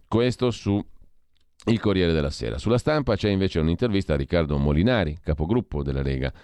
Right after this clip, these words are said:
Il Premier apre al dialogo, ma senza modifiche, non votiamo la delega fiscale. Nella delegazione che ha trattato a Palazzo Chigi sulla delega fiscale c'era anche Riccardo Molinari.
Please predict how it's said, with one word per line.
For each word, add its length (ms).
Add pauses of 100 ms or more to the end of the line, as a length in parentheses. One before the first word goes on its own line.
(320)
Il 120
Premier 440
apre 380
al 140
dialogo, 760
ma 240
senza 400
modifiche, 800
non 380
votiamo 580
la 120
delega 380
fiscale. 520
Nella 260
delegazione 640
che 120
ha 60
trattato 880
a 120
Palazzo 320
Chigi 280
sulla 220
delega 300
fiscale 400
c'era 240
anche 260
Riccardo 460
Molinari. 560